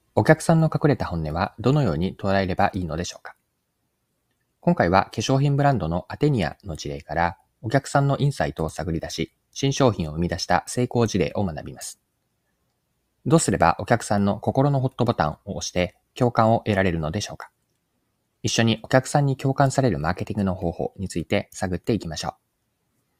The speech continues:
よかったら最後までぜひお付き合いください。よろしくお願いします。はい。ご紹介したいのは、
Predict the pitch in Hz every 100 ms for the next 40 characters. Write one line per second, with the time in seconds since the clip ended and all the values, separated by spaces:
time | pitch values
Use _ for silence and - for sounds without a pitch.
0 | _ _ _ _ 120 101 85 82 98 87
1 | 76 87 - _ - 147 - - - 85
2 | 76 73 87 - _ - 95 - 80 -
3 | - - - - _ _ _ _ _ _
4 | _ _ _ _ _ _ _ _ _ _
5 | _ _ _ _ 104 - _ _ _ 120
6 | 165 175 185 180 180 120 82 95